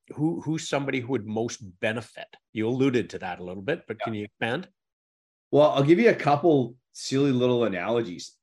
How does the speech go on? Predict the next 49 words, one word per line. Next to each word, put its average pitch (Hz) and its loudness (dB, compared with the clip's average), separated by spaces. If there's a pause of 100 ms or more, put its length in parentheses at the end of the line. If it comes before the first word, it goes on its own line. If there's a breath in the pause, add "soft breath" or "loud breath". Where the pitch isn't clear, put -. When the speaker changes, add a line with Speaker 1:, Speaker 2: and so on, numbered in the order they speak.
(720)
Speaker 2:
Uh, 92 -4 (200)
you 117 4
know, 117 6
when 120 4
your, 110 0 (100)
your 110 0
sink 160 -2
breaks 113 0
and - -10
you 107 -2
have 98 -6
water 113 -2
running 95 -4
everywhere, 95 -6
what 107 -2
do 104 -6
you 92 -6
do? 98 0
You 90 -12
call 90 -6
a - -20
plumber. - -8 (540)
But 123 -2
the 131 0
plumber 160 0
doesn't 127 0
come 120 -4
with 101 -2
one 101 -6
wrench. 92 -8 (240)
They 107 -2
come 139 2
with 113 2
a - -4
toolbox 101 0
full 107 -2
of - -10
tools. 120 0 (500)
And 104 4
then 117 6
they 113 6
look 123 2
at 127 -2
the 110 -2
job, 98 -2
assess 123 -4
what's - -4
going 98 -2
on, 107 -2